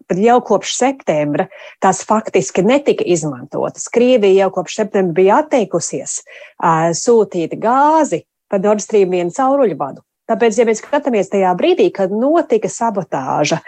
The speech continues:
gāzes vados, tie jau vairāk nebija faktiski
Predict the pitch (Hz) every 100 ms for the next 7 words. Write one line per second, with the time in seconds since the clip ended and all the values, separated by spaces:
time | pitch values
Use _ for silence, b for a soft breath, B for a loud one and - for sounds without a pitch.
0 | B B B B 185 202 196 208 180 175
1 | 165 190 285 302 202 147 160 - _ -
2 | 302 302 226 254 277 226 214 233 247 220
3 | 196 196 180 - _ _ _ _ 233 240
4 | - - 190 190 - 190